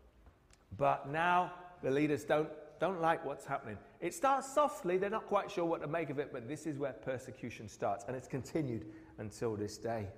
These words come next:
They seize the leaders. You know, if you want to stop a movement, what do you do? You grab the leaders and you, you, you silence them. So that's what they did.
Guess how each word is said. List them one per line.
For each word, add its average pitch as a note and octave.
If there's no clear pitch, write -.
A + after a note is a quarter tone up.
They D#3+
seize B3
the G3
leaders. F3
You G3
know, A3
if G3
you A3
want A3+
to -
stop A#3
a G#3+
movement, G3+
what G3
do G#3+
you F#3+
do? G3+
You D3+
grab F#3+
the G#3
leaders G#3
and C#3
you, D3
you, D3+
you D3+
silence G3
them. A#2+
So F3+
that's G#3
what F#3+
they E3+
did. C#3+